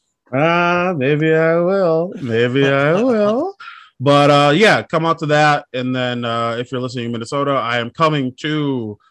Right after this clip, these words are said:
Speaker 1: Sisyphus Brewing eleven twenty-six for two shows, I hope. Uh, I'll have some stuff out this week, hopefully on all that. And we'll get some tickets. We'll have some fun. It'll be great.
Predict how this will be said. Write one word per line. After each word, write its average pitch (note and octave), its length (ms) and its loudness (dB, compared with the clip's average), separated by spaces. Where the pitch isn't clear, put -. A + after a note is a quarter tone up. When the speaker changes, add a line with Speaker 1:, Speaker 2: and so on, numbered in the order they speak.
Speaker 1:
Sisyphus C#3 420 -8
Brewing A#2+ 800 -2
eleven C3+ 460 -2
twenty-six D3 680 -2
for G#2+ 160 -14
two D#3+ 100 -4
shows, D3 460 0
I A#2 80 -2
hope. A2+ 420 -6
Uh, G#2+ 480 -4
I'll B2 100 -6
have C3 200 0
some B2+ 160 -6
stuff B2+ 240 -4
out A#2 160 -2
this A#2+ 180 -12
week, A#2 220 -8
hopefully A2 320 -8
on G#2 140 -8
all G2 180 -8
that. C#3+ 320 0
And G2+ 460 -10
we'll G2 100 -12
get G#2 120 -12
some G#2 120 -20
tickets. B2 420 -8
We'll G#2+ 140 -8
have G#2 120 -6
some F#2 120 -20
fun. C#3 520 2
It'll G#2+ 120 -10
be G#2+ 80 -8
great. C#3+ 380 2